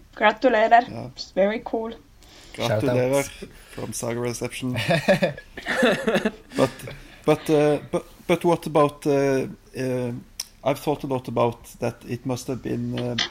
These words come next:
Speaker 2: a little bit, um, uh, different, uh, to come to Sagavoll as an, uh, uh, different and difficult to come to Sagavoll as a non-Norwegian speaker,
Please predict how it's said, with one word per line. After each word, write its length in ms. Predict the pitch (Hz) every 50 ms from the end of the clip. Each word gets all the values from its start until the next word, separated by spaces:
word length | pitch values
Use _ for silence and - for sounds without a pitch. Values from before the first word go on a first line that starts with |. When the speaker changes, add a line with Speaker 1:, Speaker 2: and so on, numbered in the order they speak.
| - - - - - _ - -
Speaker 2:
a 60 | 135
little 280 | 143 151 147 - 151 147
bit, 380 | 139 147 135 - - - -
um, 720 | 139 131 127 127 127 123 127 123 123 127 123 123 123 120 123 - - - - - - - - - _ _ _ - - -
uh, 1080 | 113 117 120 120 120 120 120 117 117 120 120 120 120 117 117 123 131 - - - 117 113
different, 560 | - 151 151 - 139 120 - 107 - - - - - - -
uh, 160 | 127 117 113 107 -
to 320 | - 127 127 123 123 120
come 340 | 123 - - 127 120 123 120 -
to 200 | - - 127 127
Sagavoll 580 | 110 - 123 - 110 - - 117 117 117 - -
as 360 | 117 113 - - - 123 - -
an, 420 | - 117 117 117 117 113 117 113 117
uh, 300 | 120 120 120 120 - - - _ _ _ _ _ _ _ _ - _ _ _ _ - - - - - - - - 135 151
uh, 240 | 147 143 139 135 135 123 -
different 500 | 175 170 170 - 143 127 120 - - - -
and 260 | - 147 156 147 123
difficult 600 | - 123 - 143 113 - 120 107 110 - - - -
to 80 | - 123
come 420 | - - 131 123 123 123 127 117 -
to 100 | - 120
Sagavoll 440 | - - 113 113 - 113 117 117 -
as 200 | 123 127 - -
a 180 | 127 117 117 - -
non-Norwegian 1160 | 123 127 127 127 123 127 127 123 123 123 127 123 123 123 120 - 131 127 120 120 120 120 113
speaker, 440 | - - 143 135 - 135 120 107